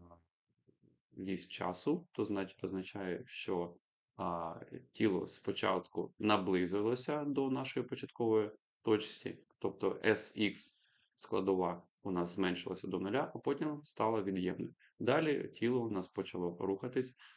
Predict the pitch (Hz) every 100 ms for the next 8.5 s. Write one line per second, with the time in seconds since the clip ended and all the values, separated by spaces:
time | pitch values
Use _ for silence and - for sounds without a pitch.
0 | - 113 117 101 98 98 104 104 90 90
1 | 104 - 127 123 127 117 _ _ _ -
2 | 92 90 87 85 85 - _ _ _ _
3 | _ - _ _ _ _ _ _ _ _
4 | _ _ _ _ _ _ 90 85 80 107
5 | - - - - - 98 98 90 85 -
6 | _ _ _ _ _ 90 - - 104 113
7 | 101 87 - _ _ - 123 131 101 90
8 | - - _ _ -